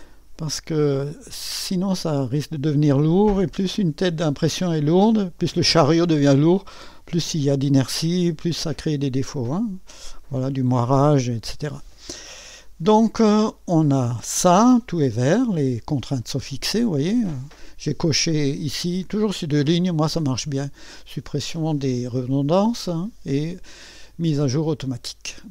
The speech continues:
Donc, ok. Donc on a ça. On va regarder ça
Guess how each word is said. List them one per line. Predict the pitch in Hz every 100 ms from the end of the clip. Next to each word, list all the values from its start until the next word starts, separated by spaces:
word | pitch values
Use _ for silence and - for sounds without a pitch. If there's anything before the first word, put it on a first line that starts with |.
| -
Donc, | 120 - - - -
ok. | - - 196 294 - - - - - - - -
Donc | 220 247
on | 247
a | 214
ça. | 196 - 131 - - - - -
On |
va | 165
regarder | 170 180 175 170 180
ça | - - 175 196 220